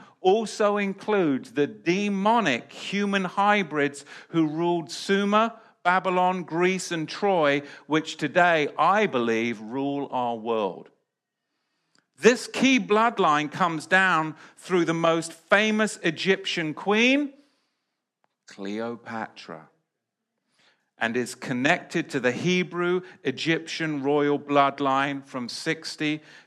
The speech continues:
to thirty before the Common Era. And who was Cleopatra's lover?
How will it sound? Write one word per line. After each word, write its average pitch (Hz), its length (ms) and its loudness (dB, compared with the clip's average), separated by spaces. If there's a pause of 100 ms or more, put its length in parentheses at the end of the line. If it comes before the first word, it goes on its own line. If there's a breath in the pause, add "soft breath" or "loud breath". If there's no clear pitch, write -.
to 123 80 -6
thirty 143 640 0
before 127 480 -6
the 123 80 -8
Common 127 420 -4
Era. 131 280 0 (180 loud breath)
And 143 160 -4
who 185 200 0
was 214 180 0
Cleopatra's 208 920 0
lover? 202 460 2